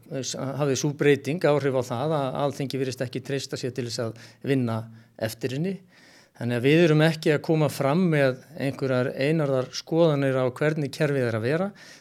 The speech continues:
Það er Alþingis að ákveða það. Við hins vegar berum,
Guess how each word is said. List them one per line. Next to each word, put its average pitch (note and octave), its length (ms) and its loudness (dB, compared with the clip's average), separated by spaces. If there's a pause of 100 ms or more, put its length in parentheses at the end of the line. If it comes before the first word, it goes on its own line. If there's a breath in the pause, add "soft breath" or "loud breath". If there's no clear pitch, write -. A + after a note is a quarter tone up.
(100)
Það C3+ 200 0
er D#3+ 220 6
Alþingis D3 540 -2
að A#2+ 280 -6
ákveða C3 400 -2
það. D3 300 -2 (580 loud breath)
Við C3+ 240 2
hins C#3+ 280 0
vegar C3+ 440 4 (280)
berum, D#3 520 4